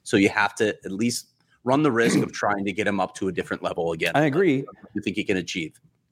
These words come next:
Speaker 2: Agreed, but, but where does that responsibility fall? And, and I think you alluded to it already. That falls on the player. And, and I
Speaker 1: Yeah.
Speaker 2: think this coaching staff is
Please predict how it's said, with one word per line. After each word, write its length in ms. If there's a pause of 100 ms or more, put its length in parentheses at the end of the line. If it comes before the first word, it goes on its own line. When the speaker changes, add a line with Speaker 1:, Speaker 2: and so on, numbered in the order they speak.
Speaker 2:
Agreed, 380
but, 320
but 140
where 120
does 140
that 160
responsibility 640
fall? 400
And, 120
and 160
I 60
think 260
you 120
alluded 300
to 100
it 80
already. 360
That 220
falls 240
on 100
the 60
player. 340 (220)
And, 160
and 160
I 40
Speaker 1:
Yeah. 100
Speaker 2:
think 220
this 120
coaching 320
staff 320
is 220